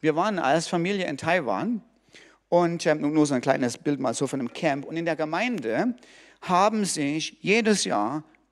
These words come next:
über einhundert junge Leute sind da zum Glauben gekommen. Jedes Jahr. Und ich hab die natürlich gefragt, die hatten mich eingeladen, so ein bisschen, äh, Bibelschule mitzuhelfen, aufzubauen.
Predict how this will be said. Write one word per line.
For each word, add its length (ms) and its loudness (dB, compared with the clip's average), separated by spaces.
über 500 4
einhundert 760 4
junge 280 4
Leute 440 0
sind 260 -2
da 80 4
zum 140 0
Glauben 260 6
gekommen. 400 -14
Jedes 420 4
Jahr. 160 -4
Und 140 4
ich 80 2
hab 100 -4
die 80 0
natürlich 360 -2
gefragt, 320 0
die 60 0
hatten 140 -4
mich 160 -2
eingeladen, 340 0
so 120 -8
ein 40 -8
bisschen, 520 -6
äh, 440 -4
Bibelschule 460 -4
mitzuhelfen, 600 -2
aufzubauen. 580 4